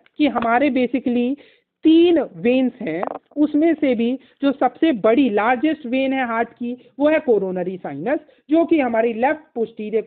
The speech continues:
coronary sulcus में situated है, तीन centimeter long होती है। And by opening into the posterior wall of the right atrium receive करती है बहुत सारी tributaries। कौन कौन सी? तो एक है हमारी great cardiac vein,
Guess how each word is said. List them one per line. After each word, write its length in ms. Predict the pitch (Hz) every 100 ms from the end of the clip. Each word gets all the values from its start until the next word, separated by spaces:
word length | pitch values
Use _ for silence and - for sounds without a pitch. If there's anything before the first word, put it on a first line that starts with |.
| 190
coronary 540 | 180 180 180 180 175
sulcus 280 | 156 226 233
में 100 | 262
situated 540 | 262 254 262 254 254
है, 100 | 247 262 - _
तीन 200 | 330 320
centimeter 600 | 302 247 247 214 196 202
long 300 | 170 190 262
होती 320 | 254 262 262
है। 200 | 254 254 254 _ 269
And 160 | 311 294 269
by 280 | 269 254 262 - -
opening 480 | 262 262 277 285 285 269 _ 262
into 320 | 269 277 302
the 260 | 294 233 214 - _ 269
posterior 520 | 254 - 269 277 285
wall 260 | 240 226 220 202
of 40 |
the 140 | 196 196
right 260 | 214 269
atrium 420 | 277 262 262 254 254 - -
receive 460 | 277 302 320 330 285
करती 360 | 269 262 254
है 200 | 254 254 - _
बहुत 220 | 202 247
सारी 260 | 247 247 254
tributaries। 600 | 247 208 233 240 247 233
कौन 280 | - 233 240
कौन 200 | 262 262
सी? 340 | 262 339 262 - - -
तो 80 | 285
एक 380 | 247 254 247
है 60 | 233
हमारी 340 | 220 214 220
great 400 | 165 185 202 240
cardiac 480 | - 220 226 254 262
vein, 280 | 269 330 247